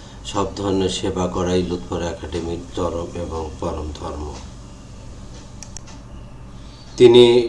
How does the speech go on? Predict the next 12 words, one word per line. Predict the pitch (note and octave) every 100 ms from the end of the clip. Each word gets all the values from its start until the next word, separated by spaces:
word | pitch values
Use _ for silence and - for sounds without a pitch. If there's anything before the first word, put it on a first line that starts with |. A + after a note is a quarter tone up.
| G2
ডিম | A2+ A2+ G#2+
দিয়ে | A2+ G#2+ A2+
আপনাদের | G2+ G2 G#2+ G2+ G#2 G2
সেবা, | - G#2+ F#2 G2
আহ, | F#2+ F#2 F2+ F#2 F#2 F#2 F#2 F2+ F2+ - F2+
করে | G2+ F#2+
থাকেন। | F#2 G2 - G#2 A#2+ B2 - - - E2
ডিম | A2 G#2
একটি | G#2 - G2+
খুব | - G2+ F2+
পুষ্টিকর | G2+ F#2 G#2+ F#2 G#2
খাবার, | F#2+ F2 F#2+ G#2